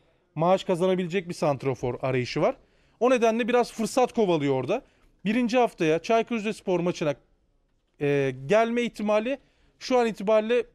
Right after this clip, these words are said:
biraz düşük. O nedenle Beşiktaş taraftarı biraz daha beklemek, e, beklemesi gerekiyor. Ancak konuştuğum isimler diyor ki, "Bizim birinci hedefimiz kadroyu korumaktı, şampiyon kadroyu.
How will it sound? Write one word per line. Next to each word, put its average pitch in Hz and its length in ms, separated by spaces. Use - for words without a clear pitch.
biraz 226 260
düşük. - 400
O 262 120
nedenle 220 360
Beşiktaş 233 380
taraftarı 220 500
biraz 214 240
daha 226 180
beklemek, 208 520
e, 147 360
beklemesi 208 480
gerekiyor. 190 440
Ancak 202 200
konuştuğum 214 420
isimler 226 400
diyor 294 160
ki, 156 200
"Bizim 202 280
birinci 220 480
hedefimiz 185 680
kadroyu 214 460
korumaktı, 202 520
şampiyon 185 440
kadroyu. 131 440